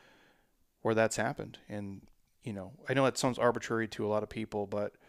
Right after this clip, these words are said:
I just commit to my process. And if I can do my process, I can be healthy, I can be happy, I can have, you know, hopefully one or two good ideas a year and, uh, create something that provides all of you guys value. And that's kinda my goal, is just to keep, you know, at the end of the day,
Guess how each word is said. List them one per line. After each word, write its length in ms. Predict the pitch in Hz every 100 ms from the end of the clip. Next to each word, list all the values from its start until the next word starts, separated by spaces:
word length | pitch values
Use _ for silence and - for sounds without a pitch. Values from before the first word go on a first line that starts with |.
| - - _ _ _ _ _ -
I 100 | 123
just 240 | 139 -
commit 320 | 127 123 -
to 300 | - 120 113
my 200 | 110 110
process. 640 | 110 113 107 - - - -
And 100 | 113
if 140 | 110
I 160 | 107 110
can 160 | 123
do 160 | 117 156
my 140 | 160
process, 480 | - 120 113 123 113
I 100 | 104
can 140 | 117
be 100 | 117 117
healthy, 300 | 110 - 110
I 80 |
can 120 | 104 110
be 80 | 107
happy, 400 | 104 104 113 101
I 60 |
can 240 | 101 104 107
have, 280 | 107 101 - - - - - -
you 100 | -
know, 140 | 113 104
hopefully 280 | 113 - 110
one 160 | 107
or 60 | 110
two 160 | - 113
good 120 | 117
ideas 380 | 113 110 113 113
a 40 | 107
year 360 | 104 110 139 -
and, 320 | 127 107 101
uh, 400 | 107 101 101 101 - - _ _ _ -
create 280 | 127 113
something 340 | - 120 120 117
that 340 | 110 107 -
provides 380 | - 113 113 113
all 80 | 117
of 100 | 113
you 60 |
guys 180 | 113 113
value. 300 | 113 131 143
And 80 | 104
that's 140 | 110 -
kinda 160 | 135
my 120 | 139
goal, 180 | 120 139
is 80 | 117
just 140 | -
to 40 | -
keep, 300 | - 160 - - - - - _ _ _
you 60 | 123
know, 80 | 123
at 80 |
the 80 | 139
end 60 | 151
of 40 |
the 80 | 131
day, 360 | 131 123 101